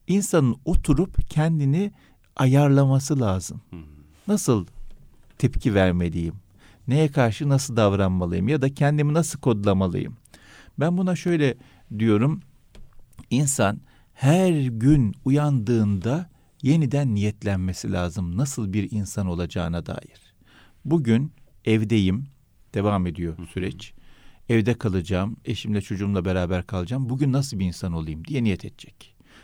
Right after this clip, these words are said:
Speaker 1: Nasıl namazlarımız için niyet ediyoruz? Nasıl orucumuz için niyet ediyoruz? Günümüz için de niyet edeceğiz. Çünkü günümüzü doğru yaşamak da vazifemiz, günümüz de bir nimetimiz.
Speaker 2: Tabii ki.
Speaker 1: Onu değerlendirmek için niyet etmemiz
Speaker 2: <clears throat>
Speaker 1: lazım.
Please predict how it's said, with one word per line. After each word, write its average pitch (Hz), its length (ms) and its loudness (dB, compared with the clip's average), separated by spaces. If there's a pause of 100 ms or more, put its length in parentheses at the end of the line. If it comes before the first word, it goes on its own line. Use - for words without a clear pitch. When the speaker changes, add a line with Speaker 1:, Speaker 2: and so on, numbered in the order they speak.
(140)
Speaker 1:
Nasıl 131 280 -4
namazlarımız 90 580 -2
için - 180 -6
niyet 85 240 -6
ediyoruz? 82 460 -8
Nasıl - 240 -6
orucumuz 87 420 -4
için - 160 -6
niyet 87 220 -4
ediyoruz? 98 400 -6 (420)
Günümüz 113 380 2
için 95 220 -4
de 90 100 0
niyet 87 260 -4
edeceğiz. 165 400 -6 (280)
Çünkü 143 460 -2 (320)
günümüzü 123 640 0
doğru 107 220 0
yaşamak 110 480 0
da 95 100 -2
vazifemiz, 110 600 -4 (280)
günümüz 117 400 -2
de 95 140 -2
bir 90 80 -4
nimetimiz. 85 760 -8 (140)
Speaker 2:
Tabii 82 240 -16
ki. - 100 -20
Speaker 1:
Onu 104 140 0
değerlendirmek 95 680 0
için 95 180 -4
niyet 92 220 -2
etmemiz 92 440 -2
Speaker 2:
<clears throat> - 0 -
Speaker 1:
lazım. - 300 -6